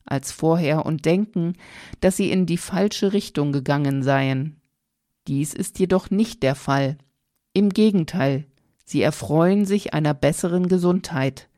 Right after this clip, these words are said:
Ihre Reaktionskräfte sind viel besser als zu der Zeit, da ihr Körpermilieu völlig verschlackt war.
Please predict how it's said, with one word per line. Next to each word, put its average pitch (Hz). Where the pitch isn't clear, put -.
Ihre 143
Reaktionskräfte 156
sind 175
viel 226
besser 185
als 135
zu 147
der 147
Zeit, 156
da 151
ihr 147
Körpermilieu 165
völlig 156
verschlackt 170
war. 131